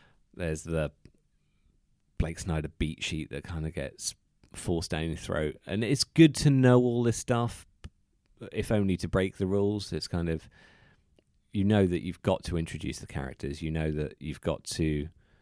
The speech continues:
put them on a journey that takes them out of their comfort zone. You know that you've got to have some kind of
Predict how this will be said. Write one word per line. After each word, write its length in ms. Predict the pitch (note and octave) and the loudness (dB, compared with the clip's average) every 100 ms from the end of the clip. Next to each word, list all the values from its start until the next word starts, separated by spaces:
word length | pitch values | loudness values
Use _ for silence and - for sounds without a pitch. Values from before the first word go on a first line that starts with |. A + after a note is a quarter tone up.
| _ _ _ _ _ _ - | _ _ _ _ _ _ 6
put 200 | A#2 G2+ | 6 6
them 140 | F2+ | 2
on 120 | E2+ | 4
a 60 | E2 | 2
journey 380 | - E2 D#2+ D2+ | 2 2 0 -2
that 120 | C2+ | -6
takes 280 | - D2 - | -8 -8 -6
them 100 | D2+ | -8
out 100 | G#1+ | -6
of 60 | |
their 80 | C#2 | -10
comfort 420 | - D2+ D2 C#2+ | -6 -6 -4 -6
zone. 460 | - D#2 D2 D2+ D2+ E2 E2 | -2 -2 -2 -6 -8 -12 -12
You 140 | F#2+ | -4
know 260 | E2+ E2 E2 | -2 0 0
that 100 | D2+ | 0
you've 160 | D2+ - | -4 -10
got 140 | - | -12
to 40 | E2+ | -8
have 180 | E2 D2+ | -6 -4
some 540 | - - E2+ E2 D#2+ | -6 -2 -2 -2 -6
kind 320 | - D2 D2+ D2+ | -6 -6 -6 -6
of 340 | D2 - | -8 -10